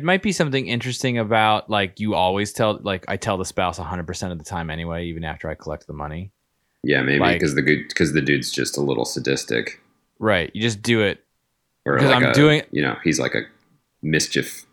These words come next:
Speaker 2: mischievous person. And he's like,
Speaker 1: That would be
Speaker 2: "Hee hee,
Speaker 1: like
Speaker 2: I'm gonna <laughs> tell them anyway."
Speaker 1: That would be an interesting, like, scorched earth policy, right? Like,
Speaker 2: Mm-hmm.
Speaker 1: no one else can run the same scam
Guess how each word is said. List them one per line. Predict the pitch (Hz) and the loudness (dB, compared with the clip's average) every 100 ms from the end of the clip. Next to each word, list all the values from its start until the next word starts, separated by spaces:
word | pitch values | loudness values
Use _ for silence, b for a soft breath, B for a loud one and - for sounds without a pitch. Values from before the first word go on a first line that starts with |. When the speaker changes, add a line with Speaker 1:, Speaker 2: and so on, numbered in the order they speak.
| - | 0
Speaker 2:
mischievous | 85 85 - 73 65 - | 4 4 2 0 0 -2
person. | - 67 - 62 53 - _ _ _ _ _ _ _ - | 0 0 0 -4 -4 -10 _ _ _ _ _ _ _ 0
And | |
he's | 80 | 2
like, | 80 - | 2 2
Speaker 1:
That | 156 165 | 8 10
would | 175 | 12
be | |
Speaker 2:
"Hee | 170 | 12
hee, | |
Speaker 1:
like | 170 | 12
Speaker 2:
I'm | 143 139 | 10 8
gonna | 139 | 8
<laughs> | 131 | 4
tell | - 185 | 4 4
them | 139 151 | 6 8
anyway." | 127 113 - - - - - - B B 127 | 8 6 4 -4 -4 -6 -8 -10 B B 2
Speaker 1:
That | 151 | 4
would | 156 | 6
be | 165 | 6
an | 139 | 6
interesting, | 127 127 117 123 | 2 0 2 2
like, | 110 101 | 2 0
scorched | - - 107 - 107 | -2 2 2 2 0
earth | 98 - | 0 0
policy, | 104 90 87 - 90 | 0 0 -2 -4 -4
right? | 87 92 - | -2 -2 -2
Like, | 95 87 | 0 0
Speaker 2:
Mm-hmm. | 85 - | 0 2
Speaker 1:
no | 110 107 | 4 4
one | 107 | 4
else | 101 104 - | 4 2 0
can | 113 | -2
run | 101 98 | -2 -2
the | 98 | -2
same | 107 98 92 | 0 -2 -2
scam | - 95 92 98 117 | -2 -2 0 0 -4